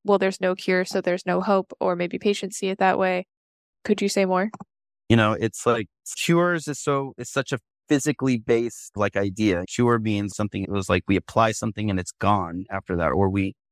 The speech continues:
Speaker 2: do a procedure and we don't have to worry about that illness anymore. And it's just, hope is to me more in the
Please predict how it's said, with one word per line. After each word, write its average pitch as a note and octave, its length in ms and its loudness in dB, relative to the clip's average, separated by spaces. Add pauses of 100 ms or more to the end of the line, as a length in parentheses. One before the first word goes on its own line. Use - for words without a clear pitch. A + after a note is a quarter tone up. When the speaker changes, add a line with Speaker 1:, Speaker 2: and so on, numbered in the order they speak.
(520)
Speaker 2:
do A#2+ 100 8
a G#2+ 60 6
procedure G#2 840 0
and F2+ 600 -2 (200)
we G2+ 220 2
don't G#2 200 2
have G2+ 160 -2
to G2 100 -2
worry F#2+ 240 2
about F2 280 -6 (100)
that E2 220 -2 (260)
illness G#2 360 2
anymore. F2+ 500 -8
And G#2 300 2 (760)
it's C3 180 2
just, - 320 2 (440)
hope E3+ 340 6 (500)
is C3 500 0 (480)
to D3 100 6
me C3+ 320 4
more B2 380 0
in B2 160 0
the A#2+ 400 -2